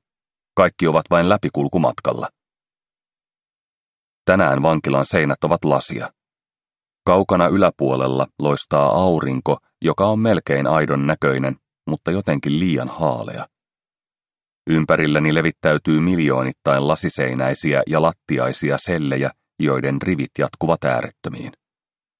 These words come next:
Valo siivilöityy lasipintojen läpi ja kirjoo oman sellini lattian sateenkaaren väreillä.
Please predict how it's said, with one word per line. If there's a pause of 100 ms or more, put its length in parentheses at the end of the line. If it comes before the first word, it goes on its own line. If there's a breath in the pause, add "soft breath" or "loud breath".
(540)
Valo
siivilöityy
lasipintojen
läpi (160)
ja
kirjoo
oman
sellini
lattian
sateenkaaren
väreillä.